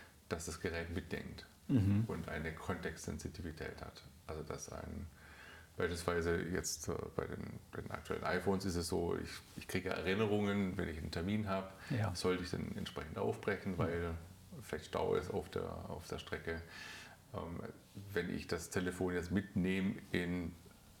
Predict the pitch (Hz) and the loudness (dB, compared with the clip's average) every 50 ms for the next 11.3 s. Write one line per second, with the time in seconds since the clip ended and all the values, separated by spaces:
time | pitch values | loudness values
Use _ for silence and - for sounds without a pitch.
0 | - - - - - 92 85 85 - 73 85 - - - 120 117 123 120 - - | -20 -20 -10 -4 -2 -2 0 2 2 2 2 2 4 4 6 6 6 4 2 0
1 | - 160 143 107 95 98 101 107 - 82 82 82 85 87 85 87 85 - - - | 4 6 6 8 8 8 8 8 6 4 4 2 0 0 -2 -2 -4 -6 -10 -14
2 | - - - - - - - - - - - - - - - - - - - - | -16 -16 -16 -16 -16 -16 -18 -18 -20 -20 -20 -20 -20 -14 -12 -12 -12 -12 -16 -20
3 | - - - - - - - - - - - - - - 95 101 104 107 107 110 | -20 -20 -20 -20 -20 -20 -20 -20 -20 -14 -10 -8 -2 2 6 6 6 6 6 8
4 | 117 117 117 117 110 - 113 107 104 - - 113 110 104 - 104 101 98 101 104 | 8 8 8 8 8 8 8 6 6 6 6 6 6 6 6 6 6 6 6 6
5 | 104 98 95 - - - 107 107 110 104 - - 95 95 98 95 - 107 101 95 | 4 4 2 2 2 4 8 8 8 8 6 4 2 2 2 2 4 4 4 4
6 | 92 - - - 95 87 90 87 90 90 87 - - 98 92 - - 98 92 - | 2 -2 0 0 2 4 4 4 2 0 0 -2 -2 0 0 2 2 0 2 2
7 | 101 92 85 - 92 - 90 90 - 104 - - - - - - - - - 82 | 2 0 2 2 0 0 0 0 0 0 -2 0 0 0 0 0 -2 -4 -4 -2
8 | 82 80 80 80 82 80 - 85 - 82 85 80 85 92 101 95 - 87 92 92 | 0 0 0 0 0 0 0 0 0 0 0 0 0 0 0 0 0 -2 -2 -2
9 | 98 107 107 - - 110 110 113 117 - - 98 98 104 - - 107 104 87 95 | -2 -2 -4 -4 0 0 2 2 2 2 2 2 2 0 0 0 0 0 0 0
10 | 95 92 - - - - - - - - 95 - - - 98 90 - - - 175 | 0 -2 -2 -6 -8 -8 -8 -6 -4 -4 -6 -4 -4 -6 -6 -6 -6 -2 2 4
11 | 143 104 95 98 98 | 6 6 6 4 4